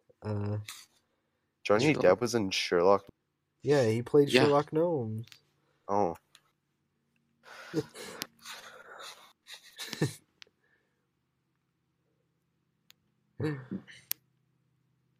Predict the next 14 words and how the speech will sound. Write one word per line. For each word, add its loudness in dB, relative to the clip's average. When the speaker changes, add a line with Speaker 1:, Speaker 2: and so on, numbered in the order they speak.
Speaker 1:
Worst -6
screenplay, -2
Fifty -10
Shades -6
Freed. -4
Uh, -14
Speaker 3:
Did -4
they 4
make 6
Speaker 1:
worst 0
Speaker 3:
another 6
one 6
of -2
those? -4